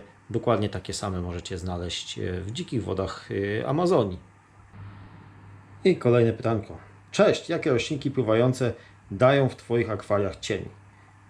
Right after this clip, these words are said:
A może są też inne, e, niekoniecznie pływające? Robisz wspaniałą robotę, pozdrawiam.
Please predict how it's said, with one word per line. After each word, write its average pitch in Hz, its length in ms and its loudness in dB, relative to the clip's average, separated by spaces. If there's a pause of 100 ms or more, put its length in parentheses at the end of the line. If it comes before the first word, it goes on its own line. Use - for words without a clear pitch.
(140)
A 127 100 2
może 135 380 4
są 113 240 -2
też 123 360 -4
inne, 113 400 0 (600)
e, 107 340 0
niekoniecznie 123 580 0
pływające? 104 580 0 (180)
Robisz 143 300 0
wspaniałą 107 320 -2
robotę, 92 280 -4
pozdrawiam. 87 340 -10